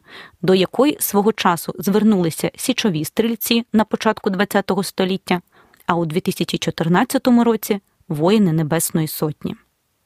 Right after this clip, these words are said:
Однією з найвідоміших пісень періоду боротьби з монголо-татарськими завойовниками є твір «Зажурилась Україна».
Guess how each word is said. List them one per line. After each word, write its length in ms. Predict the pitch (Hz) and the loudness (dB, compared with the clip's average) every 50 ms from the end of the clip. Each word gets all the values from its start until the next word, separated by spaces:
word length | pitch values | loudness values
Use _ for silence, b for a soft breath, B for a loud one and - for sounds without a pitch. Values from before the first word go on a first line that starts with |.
| _ _ _ _ | _ _ _ _
Однією 500 | - 226 220 196 247 262 320 370 349 277 | 0 0 4 4 4 4 4 4 4 4
з 60 | 214 | 4
найвідоміших 760 | 233 226 233 233 196 240 202 269 277 254 220 - - 208 - | 4 4 4 2 2 2 2 4 4 4 2 2 -2 -4 -6
пісень 400 | - - 208 - - 262 294 320 302 - | -4 -6 -4 -2 0 0 0 0 -2 0
періоду 440 | - 196 196 233 254 220 185 175 180 | 2 2 2 4 2 2 2 0 0
боротьби 500 | 165 175 185 214 226 214 202 220 196 175 | 2 2 2 2 2 2 2 2 2 4
з 60 | - | 2
монголо-татарськими 1080 | 196 190 196 185 190 220 180 175 - - 190 - - 196 175 - - - - 165 160 165 | 2 2 2 2 2 0 -2 -2 -4 -4 -6 -2 0 -2 -2 -2 -6 -4 -2 -2 -2 0
завойовниками 880 | 143 170 160 156 165 147 196 269 285 277 240 - - 180 165 156 160 B B B B B | 0 -2 0 0 0 2 2 2 4 4 2 2 0 -2 -2 -2 -6 B B B B B
є 180 | B 185 190 185 | B 0 0 0
твір 320 | - 220 214 226 247 247 _ _ - | 2 2 2 2 2 2 _ _ -6
«Зажурилась 680 | 208 156 208 202 170 185 180 175 170 175 185 190 - - - | -2 0 2 2 2 2 0 2 2 2 0 0 -2 -4 -8
Україна». 560 | 202 - 220 226 240 220 202 175 156 156 | -4 -2 0 0 2 0 0 -2 -2 -4